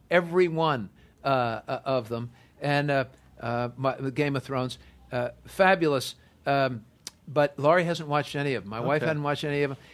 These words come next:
Speaker 1: and, and so I was gonna watch the other night, and she said, "Are you really gonna do that?" I said, "What?" And she said, "Well, I've gotta catch up." I'm like, "You gotta go back to season one."
Speaker 2: Yeah,
Speaker 1: I mean,
Speaker 2: there,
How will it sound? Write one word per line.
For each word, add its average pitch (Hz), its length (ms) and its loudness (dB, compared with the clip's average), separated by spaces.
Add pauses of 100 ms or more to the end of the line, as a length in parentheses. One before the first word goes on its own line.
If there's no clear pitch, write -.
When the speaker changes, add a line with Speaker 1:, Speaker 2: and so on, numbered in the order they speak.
(120)
Speaker 1:
and, 160 240 0
and 143 180 -6
so 170 160 2
I 160 100 8
was 160 120 -2
gonna 170 160 -4
watch 170 300 2
the 165 80 0
other 151 160 2
night, 151 140 2
and 151 100 -8
she - 120 -8
said, 160 160 -4
"Are 151 60 2
you 151 100 2
really 175 280 2
gonna 165 180 -4
do 165 240 0
that?" 127 240 -8 (600)
I 147 160 -10
said, 156 120 -10
"What?" 185 220 0
And 135 80 -12
she 190 100 -8
said, 180 140 -6
"Well, 190 100 4
I've 180 140 6
gotta 208 220 6
catch 185 320 0
up." 233 200 2
I'm 165 80 0
like, 226 200 4 (160)
"You 359 100 8
gotta 359 160 8
go 320 100 4
back 285 200 10
to 233 100 4
season 220 540 4
one." 285 400 4 (160)
Speaker 2:
Yeah, 131 180 4
Speaker 1:
I 214 80 6
mean, 254 160 4
Speaker 2:
there, 151 160 4